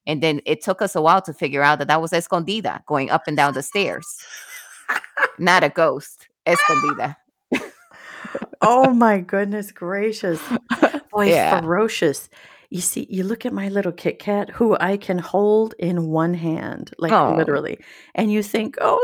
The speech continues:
Speaker 2: so sweet," like a little teacup kind of little kitten almost is what she looks like, but she's ferocious. She's ferocious. And you can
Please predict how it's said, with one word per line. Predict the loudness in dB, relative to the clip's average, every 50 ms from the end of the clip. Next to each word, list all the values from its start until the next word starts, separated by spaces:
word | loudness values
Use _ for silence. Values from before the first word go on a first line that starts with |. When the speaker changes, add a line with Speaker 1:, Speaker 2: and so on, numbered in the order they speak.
| 0 0
Speaker 2:
so | 0 -2 -2
sweet," | -2 -2 -4 -2 0 2 2 0 0
like | -2 -2 0
a | 0
little | 0 0 0 -2
teacup | -2 -2 -4 -4 -4 -2 -2 -2 -2 -2 -2
kind | 0 0 0 2 0
of | -2 -2
little | -2 0 0 -2
kitten | -4 -2 -2 -4 0 2 0 0 0 -4 -14 -20 -20 -20 _ _
almost | -2 -2 -2 -2 -2 -4 -4 -6 -6 -6
is | -6 -4 -2
what | -4 -4 -4
she | -4 -6 -4
looks | 0 0 0 -2 -2 0
like, | 2 4 4 4 2 2
but | 4 4 4
she's | 4 2 0 -2 2
ferocious. | 2 4 6 6 6 4 2 2 0 0 0 -2 -4 -4
She's | -4 -2 2 2 2 2 2 0
ferocious. | -4 -2 0 0 0 0 -2 -4 -6 -8 -8 -8 -6 -6 -6 -6 -6 _ -4 -4 -4 _ -6 -6 -4
And | -2 -4 -2 0
you | -2 -2
can | 0 -2 -2